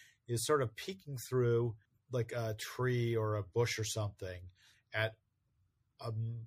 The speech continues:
mother deer and its fawn. And there's a great, you know, even the captions are good. It says, "There's still, there's the Ozarks, southern Mis-, Missouri. There's still genuine forest land here. Great expanses of unspoiled na-,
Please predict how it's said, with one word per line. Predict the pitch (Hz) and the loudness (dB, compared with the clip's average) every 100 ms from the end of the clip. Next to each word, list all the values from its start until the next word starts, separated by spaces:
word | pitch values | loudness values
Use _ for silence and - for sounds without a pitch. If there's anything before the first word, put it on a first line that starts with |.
| 117 | -6
mother | 113 127 135 143 | 0 4 8 6
deer | 120 123 117 117 | 6 4 4 4
and | 113 104 | 0 0
its | 107 - | -2 -4
fawn. | - 110 107 95 87 90 - _ _ _ _ - | -6 -2 -2 -4 -10 -14 -18 _ _ _ _ -4
And | 110 110 104 104 98 101 _ _ _ _ _ - - _ _ - | 2 2 2 -2 -6 -10 _ _ _ _ _ -20 -20 _ _ -2
there's | 117 | 0
a | 120 | 0
great, | 127 - | 0 0
you | 151 | 0
know, | 180 | 2
even | 196 | 2
the | 220 | 2
captions | 127 131 131 - 104 | 8 8 8 2 -4
are | 95 | -6
good. | 98 95 90 - - - - | -8 -8 -10 -14 -20 -18 -12
It | 110 | -6
says, | - 110 110 107 | -2 2 2 2
"There's | 117 113 | 0 -2
still, | - 180 156 131 - _ - 135 | 0 2 2 2 -6 _ -10 -4
there's | 120 139 | 0 2
the | 127 | 4
Ozarks, | 151 160 135 117 107 - - | 8 8 8 4 4 0 0
southern | 123 123 123 | 2 2 2
Mis-, | 113 107 - - 113 | 0 -2 -6 -8 -2
Missouri. | 110 110 117 101 87 80 - - | 0 2 2 2 -2 -10 -20 -12
There's | 113 | -6
still | - 185 | -2 0
genuine | 120 113 117 131 | 2 0 0 0
forest | 113 160 127 - | 4 6 6 2
land | 104 98 | -2 -2
here. | 98 87 85 | -6 -6 0
Great | 139 | 0
expanses | 123 - 127 127 120 104 | 0 -4 -4 -2 -2 -4
of | 104 | -4
unspoiled | 123 127 - 123 120 101 | -4 -4 -2 0 0 0
na-, | 110 117 | -4 -6